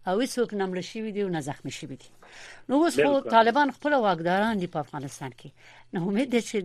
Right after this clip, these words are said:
Speaker 1: ډېرې خوشحالۍ خلکو ته برابري کړي دغسې ورځې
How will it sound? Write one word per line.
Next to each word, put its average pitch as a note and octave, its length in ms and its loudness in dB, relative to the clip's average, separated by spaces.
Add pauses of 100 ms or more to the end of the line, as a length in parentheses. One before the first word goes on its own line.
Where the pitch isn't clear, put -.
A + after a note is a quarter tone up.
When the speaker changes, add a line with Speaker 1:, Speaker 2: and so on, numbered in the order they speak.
(200)
Speaker 1:
ډېرې C#4+ 220 4
خوشحالۍ A3 420 2
خلکو F#3 260 -4
ته F3 120 -2
برابري D#3 520 -2
کړي E3 60 -4
دغسې D3 300 -4
ورځې C#3+ 360 -4